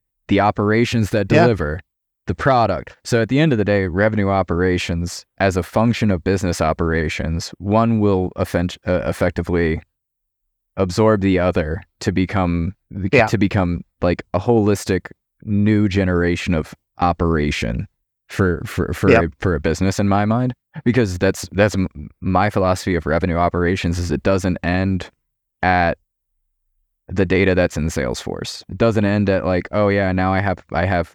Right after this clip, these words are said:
Speaker 1: I have my lead record, I have my contact, my account now, now I have my opportunity, now I have my subscription, my contract, and, and this is, this is what I handle. These are my things." Like, no, because you have to consider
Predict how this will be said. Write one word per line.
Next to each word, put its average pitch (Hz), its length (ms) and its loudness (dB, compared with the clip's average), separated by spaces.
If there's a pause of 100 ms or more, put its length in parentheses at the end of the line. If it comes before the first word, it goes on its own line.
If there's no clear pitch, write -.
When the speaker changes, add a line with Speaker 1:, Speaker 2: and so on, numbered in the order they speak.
Speaker 1:
I 90 80 0
have 95 180 -2
my 98 200 0
lead 110 340 2
record, 92 400 0
I 87 100 0
have 92 220 0
my 92 380 0
contact, 101 440 -2
my 104 140 -2
account 110 360 -2
now, 87 280 -4
now 98 200 0
I 110 80 0
have 117 120 -4
my 123 180 -2
opportunity, 120 640 0
now 95 180 0
I 107 80 2
have 117 140 0
my 120 120 0
subscription, 135 500 -4
my 131 100 0
contract, 120 600 -2
and, 87 120 -4 (220)
and 95 120 -2
this 123 180 0
is, 107 200 -2 (240)
this 110 200 0
is 98 120 0
what 104 160 2
I 98 160 0
handle. 85 380 0
These 98 260 0
are 101 40 2
my 87 180 0
things." 87 340 -4
Like, 80 160 -2
no, 113 240 0
because 90 380 -2
you 95 100 2
have 95 120 0
to 95 100 -4
consider 87 640 0